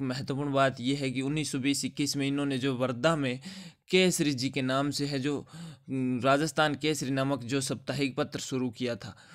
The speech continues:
और इसके संपादक पूछे तो विजय सिंह पथिक थे। ध्यान रखना फ्रेंड्स, वर्धा में ही उनका जो है महात्मा गांधी से संपर्क हुआ था। किसका? केसरी सिंह बारठ का।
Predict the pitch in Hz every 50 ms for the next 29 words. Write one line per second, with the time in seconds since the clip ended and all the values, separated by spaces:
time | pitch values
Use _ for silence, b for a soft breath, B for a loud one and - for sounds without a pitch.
0 | 160 B _ - 143 147 151 - - 160 - - - 160 143 - 127 127 127 139
1 | 139 139 156 160 - - 151 156 - 170 160 - 156 143 131 131 127 135 135 131
2 | 147 151 147 - - 131 127 - 147 127 113 - - 117 117 110 123 135 139 139
3 | 143 147 147 147 139 - 151 147 143 - 120 127 135 131 120 127 156 156 151 151
4 | 147 147 147 147 147 147 135 - 147 135 135 143 139 135 131 127 - - 147 147
5 | 139 143 143 143 139 135 - 135 131 - 135 131 120 - 131 131 110 123 123 120
6 | - - 120 - - 135 - - 151 143 - 139 139 135 139 139 123 - 147 151
7 | 139 139 135 127 123 117 113 110 - 117 101